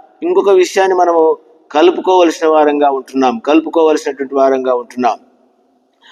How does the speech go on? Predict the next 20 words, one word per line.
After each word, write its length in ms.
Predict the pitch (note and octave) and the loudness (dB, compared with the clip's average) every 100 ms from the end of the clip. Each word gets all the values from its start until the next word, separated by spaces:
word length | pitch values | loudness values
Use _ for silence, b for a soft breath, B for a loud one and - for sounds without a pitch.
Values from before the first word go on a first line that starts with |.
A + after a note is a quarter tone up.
| b - | b -2
పదమూడవ 480 | D#3+ F#3+ G3 F#3+ E3+ | 0 2 2 2 2
వచనము, 460 | D3 - C3 A2+ G#2+ | 0 -2 -6 -6 -4
హెబ్రీ 280 | B2 C3+ D3 | -4 -2 -4
పత్రిక 380 | C#3 C3+ C3 | -6 -6 -6
పదకొండు 480 | B2+ C3+ D3+ E3 E3+ | -4 -2 0 0 0
పదమూడు, 460 | D#3+ C#3 C3+ B2+ B2 | 0 2 2 2 2
"వీరందరూ 640 | D3+ D3 D#3+ F3 F3+ G#3 - _ _ _ - | 4 2 2 0 2 0 -2 _ _ _ -6
వాగ్దాన 580 | A#2+ D#3 E3 D#3+ F#3 F3+ | 0 2 0 0 0 0
ఫలము 360 | F3+ F3+ F3 D#3+ A#2 | 0 0 0 -4 -4
అనుభవింపకపోయినను 1300 | C3+ D3 D3+ D3+ D3+ D3+ - A2 A#2 C3 D3 G#3 A3 _ _ _ _ - | -2 0 -2 -4 -4 -4 -4 -2 0 0 0 0 -2 _ _ _ _ 0
దూరము 460 | D#3+ G3 G#3+ G#3+ G3+ | 4 4 4 2 -2
నుండి 240 | G3+ F3 | -4 -6
చూసి 460 | - C3 C#3+ C3+ D#3+ | -6 -4 -4 -4 -4
వందనము 540 | A#2+ C3+ D#3+ D#3+ C#3+ | -4 -2 -2 -2 2
చేసి 260 | C3+ D3 D#3+ | 0 0 -2
తాము 320 | C#3+ C#3+ C3 | 0 0 0
భూమి 400 | A2+ D3+ G3 F#3+ | -2 2 2 2
మీద 340 | F#3 C#3+ B2 - _ _ _ - | 0 2 0 0 _ _ _ -4
పరదేశులము, 720 | A#2+ E3 F3+ F#3+ - F#3 F#3+ | 0 2 2 2 0 -2 0
యాత్రికులమున్న-, 1200 | F#3+ C#3+ C#3+ F3+ F#3+ G#3 G3+ G3 F#3+ F#3 F3+ E3+ | 2 2 4 2 0 -4 0 0 0 -2 -4 -4